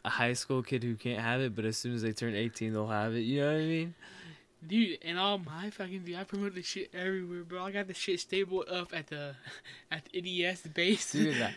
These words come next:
Speaker 2: <laughs>
Speaker 1: dude, I, I fucking, you know how, um, at Publix you can wear badges, different badges and stuff? What the hell's happening? Um,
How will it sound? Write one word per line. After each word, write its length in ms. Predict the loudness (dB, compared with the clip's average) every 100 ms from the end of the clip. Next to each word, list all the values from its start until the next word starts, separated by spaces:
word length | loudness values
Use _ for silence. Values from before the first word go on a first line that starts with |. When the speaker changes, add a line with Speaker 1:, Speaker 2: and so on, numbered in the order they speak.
| -6
Speaker 2:
<laughs> 120 | 2
Speaker 1:
dude, 260 | 6 6 6
I, 300 | 4 2 2
I 100 | -2
fucking, 420 | -2 -4 -4 -2 -2
you 120 | -2
know 180 | -2 -2
how, 340 | -2 -2 -4 -10 -20 -12 -8
um, 140 | -6
at 140 | -6 -4
Publix 400 | -2 -2 -2 -4
you 100 | -4
can 60 | -2
wear 120 | -2
badges, 580 | 0 0 0 -2 -6 -8
different 420 | -8 -6 -6 -4
badges 240 | -4 -4
and 100 | -6
stuff? 220 | -6 -8 -8
What 160 | -10 -8
the 80 | -6
hell's 240 | -6 -6
happening? 400 | -6 -6 -6 -8 -12 -20 -20 -18 -10
Um, 220 | -10